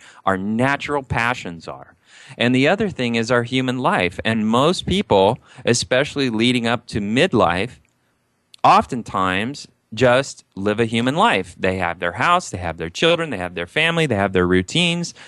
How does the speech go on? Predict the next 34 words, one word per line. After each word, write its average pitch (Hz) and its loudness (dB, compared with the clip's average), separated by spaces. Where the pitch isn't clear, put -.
They 151 4
do 160 2
the 151 0
same 131 0
thing. 170 0
They 143 0
have 110 0
the 107 -8
same 147 0
conversations 135 -2
over 117 0
again, 127 0
over 143 4
again. 147 0
They 120 2
do 104 0
the 98 -6
same 95 -4
job. 160 2
They 113 2
do 107 -2
blah, 123 2
blah, 139 2
blah. 110 2
It's 107 0
just 120 -6
the 104 -10
same 165 -4
old 135 4
crap 113 0
over 107 2
and 101 0
over 104 0
again. 82 -8